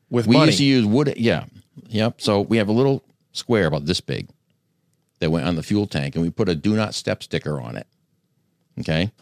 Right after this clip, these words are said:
Speaker 2: And the way we made it look like we weren't changing it all the time is we would have, we would take sand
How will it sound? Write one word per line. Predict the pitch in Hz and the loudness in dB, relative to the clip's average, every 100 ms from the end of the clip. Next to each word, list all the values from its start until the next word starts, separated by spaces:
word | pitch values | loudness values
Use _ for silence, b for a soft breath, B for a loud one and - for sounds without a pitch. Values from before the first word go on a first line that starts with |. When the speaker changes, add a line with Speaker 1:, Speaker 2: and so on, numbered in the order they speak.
| _ _ _ _ _ _ _ _ _ | _ _ _ _ _ _ _ _ _
Speaker 2:
And | 90 90 90 85 82 - _ _ - | -2 0 2 0 -2 -6 _ _ -4
the | 101 | -2
way | 90 131 165 | 2 2 2
we | 160 | 2
made | 135 131 139 127 | 2 2 2 2
it | - | 0
look | 104 123 - | 0 -2 -2
like | 110 104 | -4 -2
we | 98 98 | 0 0
weren't | 95 104 - | 0 -2 -2
changing | - 107 120 113 104 | -2 0 0 0 0
it | 87 | -2
all | 90 80 78 | -2 -2 -2
the | 76 | -6
time | - 110 117 73 71 78 - | -6 -4 -2 -2 -4 -6 -6
is | - 85 85 82 - _ _ _ _ - | -4 -2 -2 -4 -8 _ _ _ _ -2
we | 92 | 0
would | 92 | 2
have, | 95 90 85 87 | 0 0 0 0
we | 90 | -2
would | 87 | -2
take | - 82 - | -2 -4 -4
sand | - - 107 117 131 139 143 | -8 -2 0 2 2 2 0